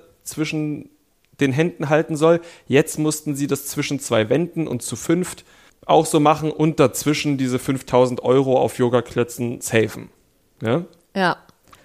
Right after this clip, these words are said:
Speaker 2: Malisa hat sich da als Taktikerin entpuppt und hat da irgendeine Theorie verbreitet, wie sie das jetzt am besten machen sollen. Dann haben sie noch alles gezählt und durchgerechnet, wer wie viele Dinge erhalten soll. Am Ende waren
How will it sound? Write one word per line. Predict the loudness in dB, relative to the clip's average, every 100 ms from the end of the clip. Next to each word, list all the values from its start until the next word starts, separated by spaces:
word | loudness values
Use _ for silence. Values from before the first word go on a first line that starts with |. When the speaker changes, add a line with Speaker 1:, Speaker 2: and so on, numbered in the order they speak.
| _
Speaker 2:
Malisa | 0 2 4 4 4
hat | 2
sich | -2
da | 2 2
als | 2 -2 -4
Taktikerin | -8 -6 -6 -2 -2 0 -2
entpuppt | -4 -2 -2 -2 -4
und | -4 -4
hat | -4 2
da | 4 4 4 0 -2
irgendeine | 0 0 0 -2
Theorie | 0 0 0 -2 -2
verbreitet, | -2 -2 0 0 -2 -4
wie | -4
sie | -2
das | -4
jetzt | -6 -6
am | -4
besten | -4 -4 -4
machen | -4 -2 -2
sollen. | 0 0
Dann | 0 -2
haben | -2
sie | -2
noch | -2
alles | -2 -2 -4 -6
gezählt | -8 -4 2 4 4 2
und | -4 -8 -4
durchgerechnet, | -2 -2 0 0 0 -4 -4
wer | -2 -2
wie | -2
viele | -6 -4 -4
Dinge | -2 -2
erhalten | -2 0 -2 0
soll. | 2 2 0 -18 -20 _
Am | -2 0
Ende | 2 2
waren | 0